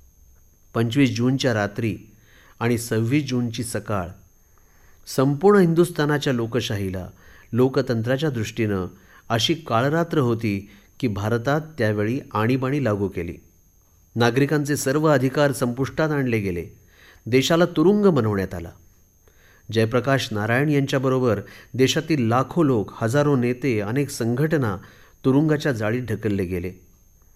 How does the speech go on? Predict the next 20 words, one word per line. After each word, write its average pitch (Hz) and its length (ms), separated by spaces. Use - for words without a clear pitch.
त्या 120 100
काळ्या 113 400
घटनेवर 120 540
अनेक 170 400
पुस्तकं 127 400
लिहिली 104 260
गेली, 87 320
अनेक 127 320
प्रकारच्या 120 520
चर्चा 110 380
झाल्या, 92 300
परंतु 139 320
आज, 151 340
आज 139 380
सव्वीस 127 440
जूनला 131 480
मी 120 120
आपल्याशी 117 480
बोलत 104 380
आहे, 87 220